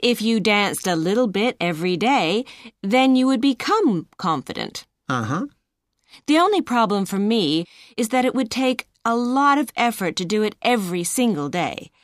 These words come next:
Speaker 1: But still, I like the idea. I'd give it eight out of ten.
Speaker 2: Okay, and what about the last idea? Everybody should give a gift to a neighbour.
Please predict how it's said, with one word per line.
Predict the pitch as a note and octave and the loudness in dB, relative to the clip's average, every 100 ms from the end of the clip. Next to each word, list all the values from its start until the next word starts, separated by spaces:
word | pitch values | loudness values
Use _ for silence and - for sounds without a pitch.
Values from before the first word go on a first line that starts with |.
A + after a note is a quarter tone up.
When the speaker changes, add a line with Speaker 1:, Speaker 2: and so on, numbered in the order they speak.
| _ _ _ _ _ | _ _ _ _ _
Speaker 1:
But | D4 C4+ | -4 -2
still, | - D#4+ D4 A3+ A3 - - | -2 2 2 2 0 -6 -2
I | G#3 G#3+ | 2 4
like | G#3 G#3 - | 4 2 0
the | F#3+ | -2
idea. | E3 E3+ E3 D#3 D3+ D#3 - _ _ - - | 0 0 0 0 -2 -4 -12 _ _ -20 -10
I'd | - D4 B3+ | -2 0 2
give | C4 C#4+ A#3 | 2 2 2
it | B3 A#3+ A#3+ - - | 2 2 0 -4 -2
eight | B3 B3 | 2 2
out | G3+ F3 | 2 -2
of | E3+ - | -4 -6
ten. | - D#3+ - - - _ _ _ _ _ _ | -6 -6 -8 -14 -20 _ _ _ _ _ _
Speaker 2:
Okay, | C#3+ B2+ B2 G#3+ - - _ _ _ _ | -4 -2 -2 -2 -4 -10 _ _ _ _
and | G3 G#3 G3+ E3+ | 0 2 2 2
what | B3+ | 2
about | C4 C4 C4 | 4 2 2
the | G#3 | 0
last | A#3 C4 B3 F3 | 2 6 6 6
idea? | F3 C3+ B2 A#2 F#2+ - _ _ _ _ _ | 2 2 2 0 -2 -10 _ _ _ _ _
Everybody | G3 F#3 A#3 F#3 G3+ G3+ G#3 | -2 2 2 2 2 2 0
should | - F3 | -2 -2
give | C#3+ E3+ | 0 0
a | D#3+ | 2
gift | C3+ B2 A3+ D3 D3+ - - | -2 0 2 2 0 -6 -6
to | F3 | -2
a | F#3+ | -2
neighbour. | G#3 A#3 A3 D#3 A2 | 0 0 0 0 -4